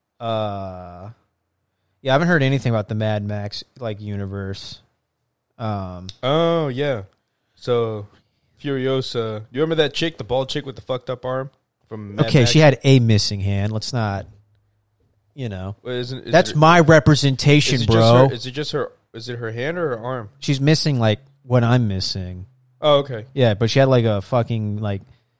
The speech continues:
Speaker 1: you know, post-apocalyptic prosthetic.
Speaker 2: Well, anyways.
Speaker 1: Yeah. They were gonna make a whole movie about her.
Speaker 2: Yeah, it's called Furiosa, set for twenty twenty-three. Interesting.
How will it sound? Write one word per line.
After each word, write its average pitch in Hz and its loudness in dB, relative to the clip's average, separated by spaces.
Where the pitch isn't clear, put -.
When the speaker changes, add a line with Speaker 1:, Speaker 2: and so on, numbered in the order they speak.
Speaker 1:
you 120 -4
know, 95 -6
post-apocalyptic 110 2
prosthetic. 98 0
Speaker 2:
Well, 110 -12
anyways. 120 -2
Speaker 1:
Yeah. 95 -2
They 127 -4
were 127 2
gonna 135 2
make 131 2
a 120 0
whole 120 0
movie 117 -2
about 107 -2
her. 107 -2
Speaker 2:
Yeah, 131 0
it's 104 -8
called 120 -10
Furiosa, 117 -4
set 110 -8
for - -14
twenty 107 -12
twenty-three. 98 -14
Interesting. 101 -12